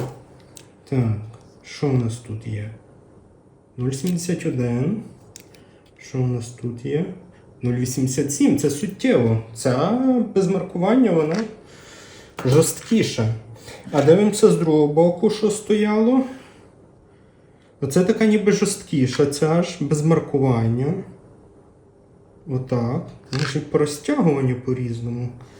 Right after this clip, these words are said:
Зараз будемо це все пробувати коригувати. О, а ця от, тут є ніби слід фарби.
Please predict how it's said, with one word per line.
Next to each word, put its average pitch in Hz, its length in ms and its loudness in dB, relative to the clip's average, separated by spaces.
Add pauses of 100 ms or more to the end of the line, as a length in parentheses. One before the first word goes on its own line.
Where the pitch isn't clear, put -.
(800)
Зараз 139 340 -6
будемо 151 200 0
це 143 180 -6
все 160 320 0 (640)
пробувати 147 560 -2
коригувати. 135 680 -4
О, 120 320 -4
а 123 40 -4
ця 226 300 0
от, 208 300 2 (1400)
тут 170 200 -8
є 131 280 2
ніби 110 280 0
слід 110 340 -6
фарби. 107 520 -6